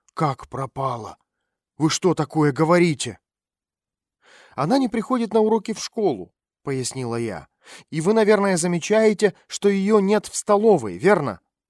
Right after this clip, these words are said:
Девочка не появляется с той пятницы, так мне сказала учитель по физике Ольга Васильевна. «Может, она заболела?» — предположила Ирина.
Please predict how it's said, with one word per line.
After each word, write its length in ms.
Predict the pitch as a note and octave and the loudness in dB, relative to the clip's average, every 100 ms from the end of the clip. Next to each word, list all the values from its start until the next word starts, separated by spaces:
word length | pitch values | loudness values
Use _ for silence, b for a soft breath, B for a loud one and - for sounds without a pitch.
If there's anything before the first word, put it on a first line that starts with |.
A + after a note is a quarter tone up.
| _ | _
Девочка 440 | D3+ A3+ G3+ - G3+ | -2 2 0 0 0
не 120 | F#3 | 2
появляется 600 | G3 F#3+ G3 G#3 F#3+ F#3 | 2 2 2 0 0 -4
с 80 | - | 0
той 180 | G3+ | 0
пятницы, 560 | F3+ G#3 E3 A2 - A2+ | 4 4 2 -2 -10 -4
так 240 | - F#3 F3 | 0 0 -2
мне 100 | D#3 | -4
сказала 400 | E3+ D3+ E3 D#3 | -2 0 0 0
учитель 420 | D3+ - D#3+ D#3 | -4 -6 -6 -4
по 140 | D#3 | -6
физике 440 | - E3 C3+ C3+ C#3+ | -4 -6 -6 -8 -4
Ольга 340 | D3+ C#3 B2+ | -2 -2 -2
Васильевна. 720 | C3 D3+ F3 C3 G2 E2 D2+ _ _ _ _ b b b _ | -2 -2 -4 -6 -8 -10 -16 _ _ _ _ b b b _
«Может, 360 | D3 D3 B2+ D3+ | -2 -2 -2 -4
она 200 | D#3 C#3 | -2 -2
заболела?» — 680 | C#3 C#3 C#3+ F#3 E3+ C#3 - _ _ _ _ | -2 -2 2 4 2 0 -6 _ _ _ _
предположила 720 | D#3 - D#3 D3+ C3+ D3 D3 C#3+ | -8 -4 0 0 0 -2 -2 -2
Ирина. 340 | C#3+ C3+ | -4 -6